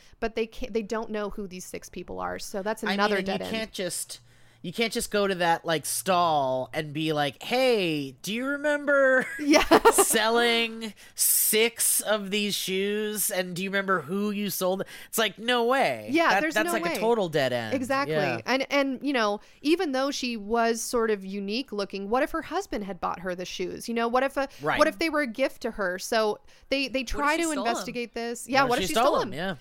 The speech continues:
Speaker 1: So they try to investigate this lead because, I mean, God, that's like, that's, it's so close, you know, like, six people. That's not very many people, but there was no way to figure out who those six people were.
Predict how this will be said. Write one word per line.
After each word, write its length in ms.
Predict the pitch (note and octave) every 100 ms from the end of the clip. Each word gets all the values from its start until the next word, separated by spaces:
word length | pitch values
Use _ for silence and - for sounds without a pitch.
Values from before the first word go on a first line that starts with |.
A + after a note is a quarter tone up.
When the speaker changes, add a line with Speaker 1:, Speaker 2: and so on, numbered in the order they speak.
| - -
Speaker 1:
So 140 | D#4
they 100 | E4+
try 240 | - D#4+
to 120 | F#4 F#4+
investigate 720 | B3 A#3+ C4 D4+ B3 G#3+ -
this 240 | G3+ -
lead 280 | G#3+ D#4 A3
because, 300 | G#3+ B3 A3+
I 40 | C#4
mean, 260 | C#4 C4 - -
God, 280 | D4 C#4+
that's 280 | G#3+ B3+ -
like, 240 | C#4+ C#4+ A#3
that's, 340 | D4 - -
it's 160 | - -
so 340 | - E4 F4
close, 600 | G4+ - C4+ C4+ A4 -
you 100 | C#4
know, 140 | D4+ E4
like, 200 | E4 -
six 460 | - - F4+ F#4 -
people. 380 | - D#4 D4+ G#3
That's 280 | A3 -
not 320 | B3 C4 D4+ C4
very 200 | C#4 C4+
many 180 | B3
people, 360 | A3+ A#3+ C4 G#3+
but 200 | F3 F#3 - -
there 120 | - B3
was 160 | B3
no 300 | A#3+ A#3 B3
way 220 | B3+ A3+ A#3
to 60 |
figure 280 | G#3+ A#3 A3
out 140 | G#3+
who 280 | - - B3
those 200 | A3 G3+
six 240 | - F#3+ -
people 300 | F#3+ F#3 E3+
were. 300 | E3+ - G#3